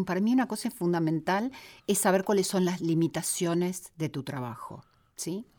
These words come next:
O to-, o sea, ¿cuáles son mis limitaciones? Y a partir de ahí entonces puedo empezar a construir sabiendo dónde estoy parada. Primero y principal es saber que no todos los animales fosilizan,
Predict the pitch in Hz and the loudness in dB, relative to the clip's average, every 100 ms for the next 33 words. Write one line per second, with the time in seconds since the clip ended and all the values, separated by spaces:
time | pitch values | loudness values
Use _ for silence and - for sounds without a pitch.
0 | _ 151 147 160 135 160 135 - _ - | _ -8 -6 -6 -4 -4 -4 -6 _ 0
1 | 233 226 147 139 127 127 131 143 - 143 | 0 0 -2 0 -2 -2 -4 -6 -8 -6
2 | 135 139 156 180 196 233 285 269 208 196 | -6 -2 0 2 0 4 4 4 4 4
3 | 214 190 185 185 - 180 175 160 - 170 | 2 -2 -2 -4 0 0 0 -2 -2 0
4 | 165 - 160 160 - 190 180 196 208 214 | 0 0 -2 -2 -2 2 4 4 2 0
5 | - - - - 190 - - 185 180 214 | -4 -18 -20 -18 -18 -8 -2 2 4 4
6 | 240 240 233 233 262 - _ - 175 202 | 4 4 4 0 -2 -12 _ 0 4 6
7 | 190 185 160 151 - - - - - - | 4 0 -2 -2 -4 -10 -14 -20 -20 -20
8 | - - - _ 190 226 320 320 208 190 | -20 -20 -20 _ 2 6 6 6 2 0
9 | 220 262 254 185 202 196 190 214 - 214 | 0 2 2 2 2 4 4 4 2 0
10 | 208 180 165 160 165 170 160 - 143 139 | 0 0 0 0 0 -2 -6 -8 -8 -10
11 | - 143 143 | -10 -14 -14